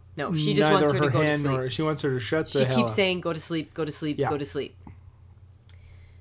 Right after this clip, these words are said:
Speaker 1: Uh, the next morning, Roger enters the same place that Brianna is staying.
Speaker 2: Mm-hmm.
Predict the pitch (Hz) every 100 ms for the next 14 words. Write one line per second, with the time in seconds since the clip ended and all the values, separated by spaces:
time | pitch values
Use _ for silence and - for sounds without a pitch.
0 | - - - - - 165 156 147 143 165
1 | - 214 190 196 175 165 160 151 143 -
2 | 170 185 151 120 180 190 - - - -
3 | - - 160 185 170 151 151 - 139 147
4 | 143 139 143 147 - 143 120 139 175 147
5 | 139 180